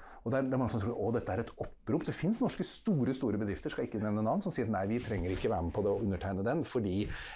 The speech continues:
vi følger norsk lov." Ja, men det er en læringsplattform. Vi har tre, fire, det er hvert tredje måned er det seminarer hvor, eh, folk deler hvordan de jobber med det innsatte i bedriften. Og jeg hørte igjen, det høres ut som jeg skal snakke mye om at det var i Arendal, men i forrige uke i Arendal,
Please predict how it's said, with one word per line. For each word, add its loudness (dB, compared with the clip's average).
vi 2
følger 0
norsk -4
lov." 2
Ja, -10
men 2
det 2
er 2
en 2
læringsplattform. -2
Vi 2
har 2
tre, 2
fire, 0
det 0
er 2
hvert 0
tredje 2
måned 0
er 2
det 0
seminarer 0
hvor, 0
eh, -2
folk -4
deler 2
hvordan 0
de 2
jobber -2
med -2
det 0
innsatte -2
i 0
bedriften. -4
Og 0
jeg 4
hørte 4
igjen, 4
det 2
høres 2
ut 0
som -2
jeg -4
skal 2
snakke 0
mye 4
om 2
at 0
det 2
var 4
i 4
Arendal, 4
men 2
i -
forrige 0
uke 0
i 2
Arendal, 4